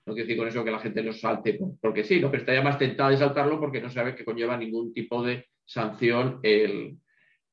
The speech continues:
el, el, el incumplimiento, ¿no? En este caso, en el acuerdo, eh, se recogió un compromiso de que el Ministerio iba a estudiar la posibilidad de establecer un régimen sancionador y efectivamente,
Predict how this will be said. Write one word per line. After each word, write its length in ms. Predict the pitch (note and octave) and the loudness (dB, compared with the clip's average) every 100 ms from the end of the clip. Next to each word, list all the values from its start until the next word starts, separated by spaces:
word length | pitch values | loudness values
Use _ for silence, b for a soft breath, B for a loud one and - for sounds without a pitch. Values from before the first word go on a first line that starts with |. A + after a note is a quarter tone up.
| _ | _
el, 500 | A#2 G#2+ G2+ F#2+ - | 2 4 2 -2 -4
el, 260 | G#2 G2 - - | -2 -2 -2 -2
el 140 | G#2+ | -2
incumplimiento, 800 | G#2 G#2 F#2+ A2 A#2 G#2 - G2 | -2 -4 -2 -2 0 -2 -6 -4
¿no? 240 | C#3 - B B B | -2 -4 B B B
En 180 | C3 C3+ | 2 4
este 260 | C#3+ D3+ C#3 | 4 4 4
caso, 640 | F3+ F#3 A3 A#3 - - _ | 4 4 2 2 -2 -16 _
en 260 | A#2 A2+ A2 | -2 0 0
el 180 | A2 A2 | -2 -2
acuerdo, 720 | A2 C#3+ D#3 D3 A#2+ G#2 - _ | 2 6 6 4 -2 -8 -16 _
eh, 100 | G#2+ | -12
se 140 | G#2+ A2 | -6 -4
recogió 420 | A2 G#2+ - B2 | -2 -2 0 -2
un 80 | A#2 | 0
compromiso 580 | B2 A2 B2+ E3 D#3+ | -2 0 2 2 2
de 80 | G#2+ | 0
que 100 | A2 | 0
el 100 | G#2 | -2
Ministerio 460 | G2 G2+ - C3+ C3 | -2 -6 0 4 4
iba 140 | A#2 | 4
a 40 | A#2 | 0
estudiar 500 | - A#2 B2+ E3 B2+ | 0 0 2 0 -2
la 120 | A2 | -6
posibilidad 440 | A2 G#2+ G#2+ C#3 | -8 -2 2 2
de 60 | C#3 | 2
establecer 340 | G#2 G2+ G#2 | -2 -8 -8
un 80 | G#2 | -8
régimen 240 | A2 A2+ | -6 -4
sancionador 580 | B2 C3+ D3 E3 G#3 - - | -4 -2 0 2 0 0 -2
y 120 | A#2 | 0
efectivamente, 1080 | G#2+ G#2 - B2 A#2 C3+ C#3+ C#3 F#3 G#3+ | 0 -2 -2 0 2 4 2 2 -2 -2